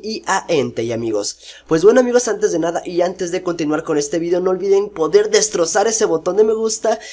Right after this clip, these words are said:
y ojalá que en apoyo podamos alcanzar al menos los doscientos cincuenta me gustas para este video.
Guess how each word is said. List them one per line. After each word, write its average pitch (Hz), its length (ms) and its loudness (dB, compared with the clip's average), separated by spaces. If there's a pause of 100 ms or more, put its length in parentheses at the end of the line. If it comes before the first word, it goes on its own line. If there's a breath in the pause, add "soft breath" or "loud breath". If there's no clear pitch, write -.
(160 loud breath)
y 160 140 0
ojalá 160 400 0
que 185 160 0
en 185 120 0
apoyo 151 360 0
podamos 139 400 0
alcanzar 196 540 -2
al 120 160 0
menos 185 340 0
los 175 240 2
doscientos 170 520 0
cincuenta 160 440 2
me 196 120 2
gustas 214 420 2
para 127 320 4
este 139 260 0
video. 101 460 -2